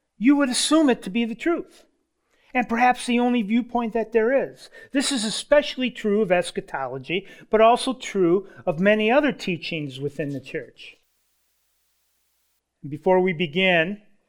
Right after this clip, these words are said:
let me be upfront in that we will not be getting to the subject of the title of this message, Your Ultimate Destiny,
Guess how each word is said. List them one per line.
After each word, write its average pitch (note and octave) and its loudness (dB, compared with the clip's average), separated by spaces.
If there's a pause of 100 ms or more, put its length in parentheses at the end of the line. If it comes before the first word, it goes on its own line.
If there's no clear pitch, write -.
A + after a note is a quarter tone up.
(240)
let D#3 -4
me D#3 -6
be E3 -2
upfront F3 2
in D#3+ -6
that E3 2
we E3+ 0
will E3 0
not F3 2
be A3 -2
getting F#3 2
to F#3+ -10
the F#3+ -4
subject E3+ 0
of F3 -4
the F3 -2
title E3+ 2
of D#3+ -2
this E3+ -6
message, F#3+ 0
Your E3+ -2
Ultimate E3+ 0
Destiny, - -2